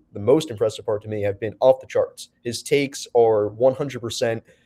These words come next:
not, "Okay, you know, this fastball looks like it's off the plate. I'll watch it all the way in, and maybe I'll get lucky here." It's, "No, I know this pitch is outside. I know this pitch is in my zone.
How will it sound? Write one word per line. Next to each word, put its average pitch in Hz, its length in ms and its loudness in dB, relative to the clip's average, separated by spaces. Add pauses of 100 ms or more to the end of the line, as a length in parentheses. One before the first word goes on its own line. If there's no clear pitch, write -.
(140)
not, 123 320 2
"Okay, 120 300 4
you 110 120 -4
know, 110 160 -2
this 104 140 -14
fastball 117 420 0
looks 117 200 -2
like 120 120 2
it's 110 140 -4
off 120 180 2
the 113 60 -8
plate. 120 400 0 (200)
I'll 110 140 2
watch 123 300 4
it 135 40 0
all 127 160 8
the 131 60 -2
way 123 340 2
in, 127 80 -4
and 104 160 -8 (260)
maybe 123 280 2
I'll 117 120 8
get - 160 -6
lucky 120 240 -2
here." 131 200 -2
It's, - 180 -8
"No, 117 240 -4
I 120 120 2
know 127 280 2
this 117 160 -6
pitch 120 220 -6
is 113 80 -2
outside. 127 520 0 (240)
I 113 80 -2
know 123 140 2
this 117 140 -6
pitch 120 200 -6
is 110 100 -12
in 113 60 -8
my 104 120 -4
zone. 135 460 2